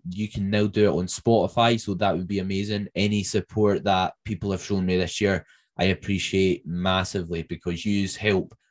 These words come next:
drive the podcast forward, get it seen by other people. Even if it's one like on Instagram,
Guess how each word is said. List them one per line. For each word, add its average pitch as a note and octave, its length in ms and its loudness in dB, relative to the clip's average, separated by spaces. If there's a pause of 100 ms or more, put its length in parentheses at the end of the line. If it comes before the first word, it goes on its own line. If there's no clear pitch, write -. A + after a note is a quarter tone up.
(100)
drive F#2+ 240 2
the F2+ 120 -2
podcast F#2 500 -4
forward, F#2+ 480 2
get E2+ 180 0
it E2+ 120 -2
seen F#2+ 220 -4
by F2 180 2
other F2 180 0
people. G2+ 560 0 (400)
Even A2+ 420 0
if G#2+ 160 -2
it's F#2+ 160 -2
one G#2 260 2
like G2+ 240 0
on F#2+ 100 -4
Instagram, F#2 720 0